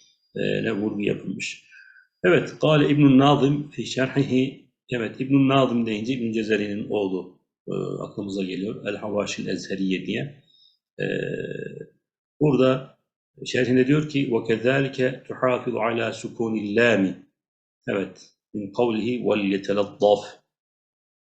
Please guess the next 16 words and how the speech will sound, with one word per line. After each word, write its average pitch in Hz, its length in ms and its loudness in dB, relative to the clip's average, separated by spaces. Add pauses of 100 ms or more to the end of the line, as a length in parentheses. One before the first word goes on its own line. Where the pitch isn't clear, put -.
(260)
Yani 101 340 -4
burada 117 220 0
özellikle, 117 440 2 (480)
e, 104 100 -10 (1000)
buradaki 107 720 -8 (320)
ifadede 104 760 -2 (100)
"Vel 107 340 2
yetelattaf." 104 640 0
Yani 110 280 2
burada 107 280 0
lamın, 113 480 4 (680)
e, 90 380 -4
sükun - 440 -2
olması 104 640 0 (460)
ve, 120 300 0 (720)
e, 98 300 -4